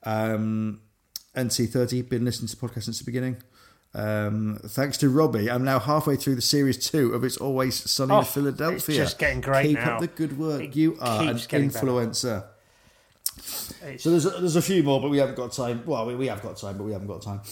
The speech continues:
Speaker 1: Um, thank you very much for listening. Um, if you've enjoyed this podcast, please do leave us a lovely little five-star review. It makes it easier for other people to find. We'll be back on Friday.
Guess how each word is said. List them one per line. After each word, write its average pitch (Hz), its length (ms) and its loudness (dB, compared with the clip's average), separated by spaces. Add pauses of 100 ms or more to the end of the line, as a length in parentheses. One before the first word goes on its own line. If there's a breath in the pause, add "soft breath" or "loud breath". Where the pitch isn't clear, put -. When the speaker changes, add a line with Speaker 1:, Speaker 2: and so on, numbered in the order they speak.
(260 loud breath)
Speaker 1:
Um, 120 220 -2
thank 143 220 -2
you 131 40 -2
very 127 100 2
much 120 180 -6
for 117 80 -4
listening. 117 300 -2 (400 loud breath)
Um, 110 460 0 (280)
if - 140 -4
you've 117 100 0
enjoyed 120 600 4 (640 soft breath)
this 110 140 -4
podcast, 110 400 -4
please 135 220 0
do 107 120 -2
leave 101 160 0
us 98 80 -2
a 101 40 0
lovely 104 200 0
little 98 120 -2
five-star 101 400 0
review. 101 480 -2
It 98 120 -8
makes 104 220 -4
it - 80 -6
easier 101 220 -2
for 101 120 -4
other 107 140 -2
people 98 240 -4
to 104 100 -10
find. 110 420 -4 (580 loud breath)
We'll 135 120 -4
be 131 60 -4
back 131 220 -4
on 117 100 -2
Friday. 107 520 -2